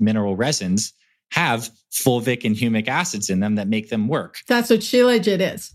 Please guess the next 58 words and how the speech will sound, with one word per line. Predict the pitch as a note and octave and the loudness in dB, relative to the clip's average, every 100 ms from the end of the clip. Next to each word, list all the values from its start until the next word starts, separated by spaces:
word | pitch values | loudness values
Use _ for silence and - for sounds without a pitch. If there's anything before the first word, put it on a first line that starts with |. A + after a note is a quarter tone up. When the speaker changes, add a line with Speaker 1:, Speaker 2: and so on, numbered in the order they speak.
| - | -2
Speaker 1:
Yeah, | D3+ G#2+ G2+ | 0 0 -2
exactly. | A#2 A2 D#3 D3 F2 | -2 0 0 -2 -4
It's | F#2 | -4
a | G2+ | -4
fulvic | - C#3 C#3 C#3+ C3+ | -2 0 0 -2 -2
and | A2 | -2
humic | C#3 B2+ A#2+ | 0 0 0
acid | A#2+ A2+ F#2+ F2+ | -2 -4 -2 -2
thing. | C#3 G2+ | 0 0
And | G#2 | 0
it's | - | 0
basically | D3 - A2 | -2 -2 -2
this | G2 F#2+ - - - | 0 -2 -4 -14 0
mineral | G#2+ B2+ D#3+ C3+ | 2 2 2 0
resin | A2 C3+ - A2+ | 0 -2 0 0
they | A2 | 0
found | B2 B2 | 0 0
in | A2+ | 0
the | |
Himalayas | A2 A#2+ G2+ A#2 A2+ G2 - | 0 0 2 0 0 -2 -2
that | F#2+ | -2
people | B2+ A#2+ A2+ | -2 0 0
were | |
taking | G#2 B2 A2 | 0 -2 -4
for | G#2+ A2 | -2 -2
thousands | - B2 C3 B2 A2 | -2 -2 -2 0 -2
of | G#2 | 0
years | A#2+ A2 | 0 0
'cause | A2 G2+ | 0 -2
it | A2 | 0
increased | A#2 A2+ A2 | 0 0 0
their | A2 | -2
vitality, | G#2+ G2+ - A2 A#2 A2+ | -2 -4 -2 -2 0 0
their | G#2 G2 | 0 -2
lifespan. | A2 A2 A#2 G2 | -2 -2 -4 -2
They | F#2+ | -2
felt | - G2+ F#2+ | -2 -2 -2
amazing | G2 E3 C3+ G2 | 0 0 -2 -2
doing | F#2 F2+ | 0 0
it. | A2 G2+ | -2 -2
Well, | G2+ | -2
they're | G2+ | -2
like, | G2+ G2+ - - - - | -2 -6 -12 -18 -4 0
"We | A#2+ | 2
should | D3 | 2
look | D3+ F#3+ | 0 0
into | G3 A2+ | 0 0
this." | F#2 - | 0 0
And | G#2 | 2
when | G#2 | 2
you | A2 | 2
look | B2+ C#3 | 0 0
down | C3 C3 A#2+ | 0 0 0
into | A#2+ G#2+ | 0 0
what | G#2 A2+ | 0 0
it | A2 | 0
actually | G#2+ - F#2+ E3 | -2 -2 -2 0
is, | A2 G2 | 0 -4